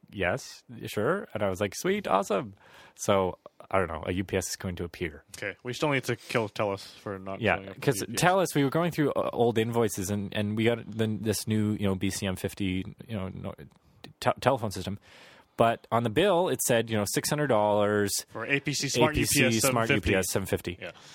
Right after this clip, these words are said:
Speaker 1: It's nowhere to be found. And we're like, "Tell us, where is this U P S?" Um,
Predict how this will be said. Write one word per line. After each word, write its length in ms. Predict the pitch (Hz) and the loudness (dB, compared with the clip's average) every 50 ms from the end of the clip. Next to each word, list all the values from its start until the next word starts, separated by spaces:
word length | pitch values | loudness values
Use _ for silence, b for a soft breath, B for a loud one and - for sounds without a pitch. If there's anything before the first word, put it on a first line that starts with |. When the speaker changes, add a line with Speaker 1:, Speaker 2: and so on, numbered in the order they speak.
| B B B | B B B
Speaker 1:
It's 240 | 127 123 - - 139 | 0 0 0 0 0
nowhere 460 | 131 123 123 127 131 131 131 131 127 | 0 2 2 4 4 4 4 4 2
to 80 | 123 | 2
be 100 | 113 110 | 2 0
found. 380 | 101 - - - 92 - - - - - - | 0 0 -2 -4 -4 -6 -12 -18 -14 -6 -4
And 120 | 117 117 | -2 0
we're 120 | 117 117 117 | 0 0 2
like, 320 | 113 113 110 101 - - | 2 2 2 0 -2 2
"Tell 200 | - 143 135 110 | 2 4 4 4
us, 300 | 85 - - - - - _ _ _ _ _ _ _ - | 0 -2 -6 -12 -12 -14 _ _ _ _ _ _ _ -12
where 560 | - 113 110 120 131 135 127 120 113 113 120 | -2 2 4 6 6 6 6 6 4 4 2
is 220 | 92 120 110 107 107 | 2 0 0 0 0
this 200 | 110 104 - - | 0 -2 2 0
U 80 | 113 101 | 0 2
P 200 | - 117 113 107 | 2 2 4 4
S?" 240 | 98 87 - - - B B B B B B B - - | 2 2 0 -6 -14 B B B B B B B 2 2
Um, 500 | 101 98 98 98 98 95 98 95 98 | 4 4 4 2 2 0 -2 -4 -4